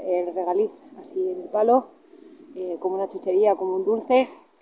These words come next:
También podemos emplearlo fresco para, eh, elaborar una tintura o preparar una cataplasma para las enfermedades de, eh, asociadas a la piel.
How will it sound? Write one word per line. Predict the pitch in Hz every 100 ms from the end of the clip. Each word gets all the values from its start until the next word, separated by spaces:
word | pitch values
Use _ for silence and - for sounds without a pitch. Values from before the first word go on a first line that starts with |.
| _ _ _ -
También | 196 220 208
podemos | 220 220
emplearlo | 226 196 214 220 220
fresco | 247 247 - 208
para, | 185 175 165 -
eh, | 190 170
elaborar | 170 180 175 190 202
una | 208 202
tintura | 208 240 254 247 247 - _ _ _ _ _ -
o | 208
preparar | - 185 180 185
una | 196 190 180
cataplasma | 180 180 226 233 240 214
para | 165 160
las | 170 175
enfermedades | 180 185 170 180 180 175 180
de, | 180 175 175 - - - - 175
eh, | 165 165 170
asociadas | 185 190 185 175 -
a |
la | 175 175
piel. | 247 247